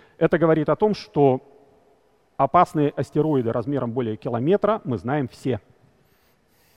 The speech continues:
А, так что, э, все-таки, я думаю, в ближнем космосе мы, э, в отношении очень опасных тел ситуацию контролируем,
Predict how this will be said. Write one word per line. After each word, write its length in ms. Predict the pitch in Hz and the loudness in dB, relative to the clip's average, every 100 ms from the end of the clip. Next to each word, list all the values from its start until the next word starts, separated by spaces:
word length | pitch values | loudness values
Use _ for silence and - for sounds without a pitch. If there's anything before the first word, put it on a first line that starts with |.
| _ _ _ _ _ _ _ _ | _ _ _ _ _ _ _ _
А, 300 | - 127 123 113 | -2 2 2 2
так 220 | 170 - | 0 0
что, 800 | - 175 151 147 147 151 135 123 | -4 2 4 4 2 -4 -4 -6
э, 380 | - _ _ _ | -14 _ _ _
все-таки, 360 | 175 - - | -6 -4 -4
я 120 | 143 143 | -2 -2
думаю, 240 | 156 131 | -2 -2
в 120 | 110 | -2
ближнем 380 | 120 165 160 135 | 0 2 2 -2
космосе 560 | - 190 - 143 - 131 | 0 -2 0 -4 -2 -4
мы, 380 | 120 139 143 151 - | 0 2 2 0 -8
э, 340 | 123 120 117 131 _ - - 220 269 269 | -6 -6 -6 -10 _ -20 -20 -20 -20 -14
в 100 | 165 | -4
отношении 500 | 135 143 170 147 135 - | -2 0 2 2 2 0
очень 280 | 151 127 | -4 -2
опасных 380 | 120 131 117 135 | -6 -6 -8 -10
тел 200 | - 214 | 0 0
ситуацию 500 | - 131 139 - 131 | 0 -4 -2 -2 -6
контролируем, 680 | 123 117 117 123 131 123 117 | -6 -6 -4 -2 -2 -2 -4